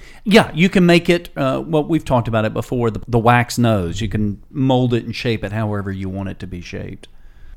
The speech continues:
What Jesus is going to do here, he's going to give a little bit more detail than he does with Nicodemus. Now think, that is fascinating. Here you've got a teacher, the teacher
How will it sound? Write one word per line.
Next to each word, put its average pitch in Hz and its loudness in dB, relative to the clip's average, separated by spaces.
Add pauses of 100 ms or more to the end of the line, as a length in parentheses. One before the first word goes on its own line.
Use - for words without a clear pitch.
(220)
What 143 4
Jesus 226 2
is 196 0
going 160 0
to 151 -2
do 131 0
here, 113 -4 (680)
he's - -2
going 185 2
to 156 0
give 131 0 (140)
a 147 0
little 170 0
bit 196 -2
more 147 0
detail 113 -6 (680)
than 131 2
he 131 4
does 117 4
with 113 -4
Nicodemus. 92 -6 (400)
Now 123 -2
think, - -6 (100)
that 208 -6
is 185 2
fascinating. 147 -2
Here 233 -2
you've 254 2
got 196 0
a 156 2
teacher, 262 -2
the 302 -4
teacher 180 -4